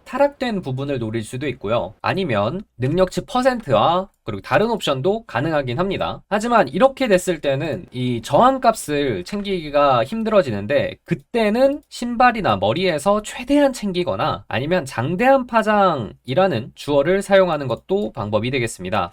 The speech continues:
자, 이렇게 나오는데 참고로 이거 삼 퍼센트는 타락해서 실패한 애들입니다. 평소가 사 퍼센트예요. 이 사 퍼센트짜리로 예를 들면은 중복 제한이 세 개죠. 만약에 세 개를 끼게 되면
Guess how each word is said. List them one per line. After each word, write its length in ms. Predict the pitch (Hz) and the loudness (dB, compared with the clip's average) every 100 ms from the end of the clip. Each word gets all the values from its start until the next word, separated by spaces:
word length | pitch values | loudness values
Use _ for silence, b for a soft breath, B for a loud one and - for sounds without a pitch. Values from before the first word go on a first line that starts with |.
| _ | _
자, 180 | - 92 | -10 -6
이렇게 320 | 160 233 226 | -4 -2 -2
나오는데 540 | 147 107 104 110 120 90 | 0 0 -2 -4 -4 -4
참고로 400 | 220 240 254 180 | -8 -6 -2 -2
이거 140 | 123 | -2
삼 180 | - 226 | -4 -6
퍼센트는 520 | 262 247 220 185 135 | -6 -6 -4 -6 -6
타락해서 420 | - 214 247 147 | -4 -6 -6 -10
실패한 440 | 127 196 208 320 175 | -6 -8 -8 -6 -4
애들입니다. 560 | 101 95 85 87 - - | -4 -6 -8 -10 -10 -10
평소가 320 | 226 226 202 | -8 -6 -4
사 160 | - 101 | -4 -6
퍼센트예요. 600 | 120 113 92 90 82 170 | -6 -6 -8 -8 -8 -8
이 220 | 110 139 | -6 -6
사 200 | 131 139 | -2 -2
퍼센트짜리로 1160 | 139 254 240 220 196 185 175 170 160 156 160 151 | -2 -4 -2 0 2 4 2 0 -2 -4 -4 -2
예를 260 | 107 117 143 | -2 -2 -4
들면은 540 | 107 101 117 135 95 - | -6 -6 -6 -6 -8 -8
중복 320 | 156 196 - | -4 -4 -2
제한이 320 | 226 202 185 | 0 2 0
세 180 | - 285 | -2 0
개죠. 520 | 285 180 131 101 90 - | 2 2 2 -2 -6 -4
만약에 340 | 110 202 262 | 0 2 4
세 120 | 262 262 | 4 4
개를 260 | 262 254 | 4 4
끼게 280 | 240 214 220 | -2 -4 -2
되면 420 | 156 113 110 185 | 0 0 -2 -4